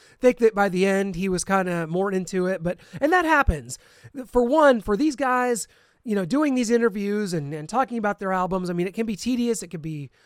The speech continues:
laborious. And, you know, I've never met Jesse before, so he didn't know who I was.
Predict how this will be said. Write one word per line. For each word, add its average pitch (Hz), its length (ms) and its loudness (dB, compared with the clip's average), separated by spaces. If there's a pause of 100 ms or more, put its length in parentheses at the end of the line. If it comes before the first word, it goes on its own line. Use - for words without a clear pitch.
(140)
laborious. 208 800 2 (320)
And, 180 400 0 (240)
you 233 100 -2
know, 170 380 2
I've 220 160 -4
never 220 160 2
met 175 200 -4
Jesse 170 280 -6
before, 165 400 -4
so 165 200 -8
he 175 100 -8
didn't 202 180 -4
know 185 140 -2
who 170 100 -4
I 156 100 -6
was. 131 420 -14